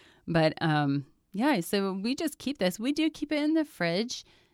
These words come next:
I don't know if you have to. We do, because it makes me feel like everything's safer when it's in the <laughs> fridge.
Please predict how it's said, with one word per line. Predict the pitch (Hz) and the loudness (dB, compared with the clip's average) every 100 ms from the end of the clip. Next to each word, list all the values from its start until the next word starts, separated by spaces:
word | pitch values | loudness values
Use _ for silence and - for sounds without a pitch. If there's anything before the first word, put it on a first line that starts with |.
| _ - - | _ -8 0
I | 269 | 4
don't | 302 | 4
know | 247 | 4
if | 233 196 | 0 -2
you | |
have | 160 156 165 - | 0 2 0 -4
to. | - 269 311 233 | -4 -2 -2 -2
We | 202 | -4
do, | 190 156 139 | 0 0 0
because | 165 170 175 160 | -4 -2 -2 0
it | |
makes | 156 - | -2 -2
me | 156 | -6
feel | - 151 | -6 -8
like | 151 151 | -8 -8
everything's | 156 143 147 143 | -8 -8 -6 -6
safer | - 139 - 147 | -8 -10 -8 -8
when | 151 160 | -8 -10
it's | - - | -10 -10
in | 135 | -6
the | - | -6
<laughs> | - | -6
fridge. | - - - - - | -16 -14 -14 -10 -8